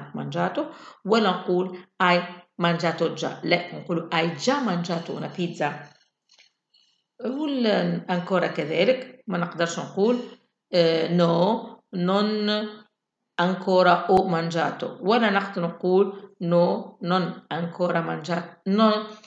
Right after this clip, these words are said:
eh, ولا نقدر نقول no, non anco-, non mangiato ancora. لا، لاحظتوا حتى ولو نقولها ما قدرتش حتى ننطقها إلا جلسة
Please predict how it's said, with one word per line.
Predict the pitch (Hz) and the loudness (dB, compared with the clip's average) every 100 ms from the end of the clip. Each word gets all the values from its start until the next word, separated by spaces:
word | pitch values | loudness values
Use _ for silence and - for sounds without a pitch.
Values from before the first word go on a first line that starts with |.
| - _ - | -20 _ -8
eh, | 175 165 165 160 160 | -2 0 0 -2 -2
ولا | 180 196 | 0 2
نقدر | 190 196 180 | 0 -2 -6
نقول | - 196 220 214 - - | -4 -2 -2 -2 -10 -6
no, | 185 180 208 - - | 0 2 0 -4 -2
non | 185 240 185 - | 2 4 2 -2
anco-, | 160 165 - 196 - - | -6 -8 -6 -8 -8 -10
non | 165 175 247 269 247 226 - - - | -2 4 4 4 2 2 -4 -16 -8
mangiato | 190 175 175 175 180 - 175 | 0 2 2 0 -2 -2 -4
ancora. | 175 165 - 160 135 - | -4 -8 -6 -4 -4 -6
لا، | 139 - - | -8 -8 -10
لاحظتوا | 175 220 220 233 | -10 -8 -6 -8
حتى | - 185 | -2 0
ولو | 175 175 | 2 0
نقولها | 170 165 - 254 226 | -2 -4 -2 0 0
ما | 220 220 | -2 -4
قدرتش | 190 190 - | -4 -4 -6
حتى | 185 185 | -8 -6
ننطقها | 170 170 165 - - | -6 -8 -10 -10 -6
إلا | 180 | -4
جلسة | 175 180 175 175 | -2 -4 -6 -10